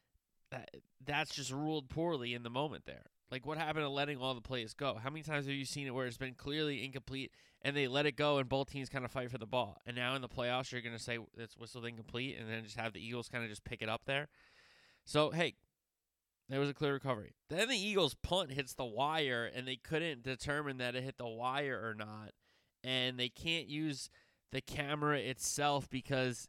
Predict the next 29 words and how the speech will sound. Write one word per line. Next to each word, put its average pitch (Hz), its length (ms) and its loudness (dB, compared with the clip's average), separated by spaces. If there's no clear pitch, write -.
if 131 240 -2
the 127 180 -2
camera 147 420 2
wire 135 380 4
kinda 127 420 0
moves, 143 480 2
it 135 120 -4
could 147 180 -4
just 123 220 -6
be 135 120 -4
wind 131 320 0
or 123 100 -2
something 120 320 -8
like 110 260 -6
that. 110 280 -10
So 117 320 -6
<laughs> - 160 -20
they 151 100 0
didn't 160 340 0
use 160 220 -4
the 139 100 -10
camera 147 480 0
to 123 100 -4
see 139 140 -4
if 123 100 -6
the 120 60 -8
camera 131 480 -2
moved, 113 560 -4
um, 107 680 -2